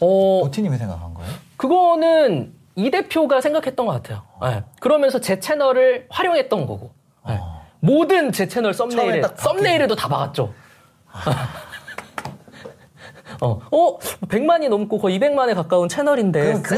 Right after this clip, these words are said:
Speaker 1: 샌드박스네?
Speaker 2: 있던 썸네일도 전부 수정했어요? 아니면 그 나-, 그거
Speaker 1: 어.
Speaker 2: 하기로 한 날부터 했나요?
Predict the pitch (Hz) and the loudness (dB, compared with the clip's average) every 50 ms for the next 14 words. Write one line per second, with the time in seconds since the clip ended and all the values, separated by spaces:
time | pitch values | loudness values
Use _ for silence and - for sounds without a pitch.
0 | - - 320 - 160 202 - - 170 170 208 233 220 208 233 233 233 233 233 226 | 0 2 0 0 0 2 2 2 2 2 2 0 0 0 0 0 0 0 0 0
1 | 220 208 190 170 143 - 131 139 165 160 - - 254 247 233 196 147 - 147 135 | 0 0 0 -2 -2 -4 -4 -4 -6 -6 -6 -4 -4 -2 -2 -2 -2 -2 -2 -2
2 | 98 101 110 127 131 - - 151 151 160 170 180 170 - 143 156 156 160 180 226 | 0 0 -2 -2 -2 -2 -2 -2 0 2 0 0 0 0 2 2 2 2 0 -2
3 | 220 226 208 202 233 240 247 240 185 139 135 120 110 98 82 82 82 82 - | -2 -2 -2 -2 -2 -2 -2 -2 -4 -4 -6 -6 -6 -6 -8 -10 -12 -14 -14